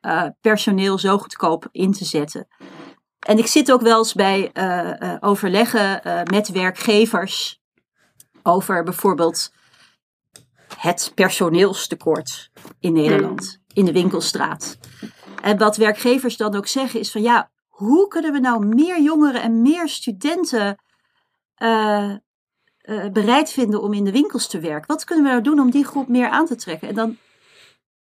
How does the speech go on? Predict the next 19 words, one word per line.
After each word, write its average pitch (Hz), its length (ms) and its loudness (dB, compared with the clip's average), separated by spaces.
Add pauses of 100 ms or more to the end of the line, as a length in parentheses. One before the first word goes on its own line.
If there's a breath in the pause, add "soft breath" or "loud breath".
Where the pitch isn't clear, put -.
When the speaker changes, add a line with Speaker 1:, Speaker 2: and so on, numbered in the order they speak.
(280)
Speaker 1:
vraag 247 240 -2
ik 285 140 -4
van, 240 160 -2
"Ja, 247 140 2
maar 233 320 2 (1600)
wat 247 180 -2
kun 277 180 0
je 262 60 2
doen 262 240 2
om, 254 220 2
om 226 300 0
dertig-plussers 262 840 0
in 202 120 -6
de 196 80 -2
winkels 190 280 -8
te - 100 -10
krijgen 196 360 -8
of 214 60 -14
veertig-plussers?" 185 1120 -10